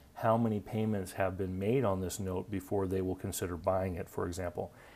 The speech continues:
And then each banker would answer the question as to what their institution's policies were. And they would talk about maybe different rules that they have for different states and stuff like that.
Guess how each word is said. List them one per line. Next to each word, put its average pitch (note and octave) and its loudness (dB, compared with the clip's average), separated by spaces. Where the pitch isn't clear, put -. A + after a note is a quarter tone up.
And A2+ 6
then A2+ 6
each B2 2
banker F#2+ 0
would G#2 2
answer F#2+ -2
the G#2 -4
question D3 -2
as G2 -4
to G2 0
what F#2 0
their F#2 0
institution's - -6
policies G#2 6
were. F2+ 0
And G2 2
they G2 0
would G2 2
talk G2+ 6
about F#2+ 0
maybe F#2+ 2
different G#2 0
rules G2+ 2
that F#2+ 0
they F#2+ -2
have F#2 2
for - -10
different - -6
states G2 0
and F2 -2
stuff - -4
like G#2 -4
that. F#2+ 2